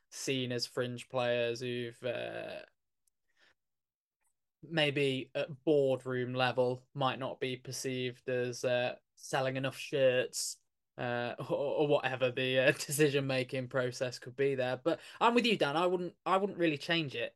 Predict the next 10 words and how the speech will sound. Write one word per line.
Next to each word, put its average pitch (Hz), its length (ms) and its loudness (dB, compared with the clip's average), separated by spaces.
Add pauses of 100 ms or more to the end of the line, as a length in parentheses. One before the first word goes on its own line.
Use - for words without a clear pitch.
at, 123 180 -6
at 107 160 -2
this 127 180 -6
point. 139 480 -4
Um, 139 560 -6 (640)
<sighs> - 640 -18
maybe 175 760 4
at 165 100 4
a 160 60 0
push, - 580 0